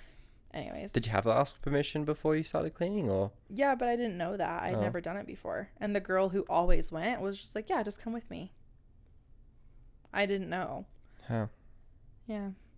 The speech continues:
Speaker 2: Well, that sucks. I'm sorry.
Speaker 1: Yeah. This specific teacher was also just a really grumpy human being.
Speaker 2: Mm.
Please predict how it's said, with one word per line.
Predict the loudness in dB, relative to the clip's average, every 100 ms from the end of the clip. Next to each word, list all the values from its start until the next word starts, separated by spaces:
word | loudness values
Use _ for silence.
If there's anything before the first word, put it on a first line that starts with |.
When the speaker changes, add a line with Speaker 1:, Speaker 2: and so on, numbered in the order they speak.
| -20 -18 -6
Speaker 2:
Well, | -4 -4 -8 -20 -20 -20 -20 -20 -20 -20 -20 -20 -20 -20 -20 -20 -20 -20 -10
that | -8 -4
sucks. | -2 -2 -4 -16 -8
I'm | -6
sorry. | -2 0
Speaker 1:
Yeah. | 0 -2 -10 -20 -20 -20 -20 -8
This | 0 0 2 -2 -6
specific | -6 -4 -4 -4 -4 -6
teacher | -8 -10 -6 -4 -4
was | -6 -6
also | -6 -4 -2 0 -2 -6 -12 -20 -20 -20 -20 -14
just | -10 -8
a | -10 -12
really | -8 -6 -6
grumpy | -8 -10 -10 -12 -12
human | -12 -14 -12
being. | -12 -12 -12 -8
Speaker 2:
Mm. | -6 -4 -6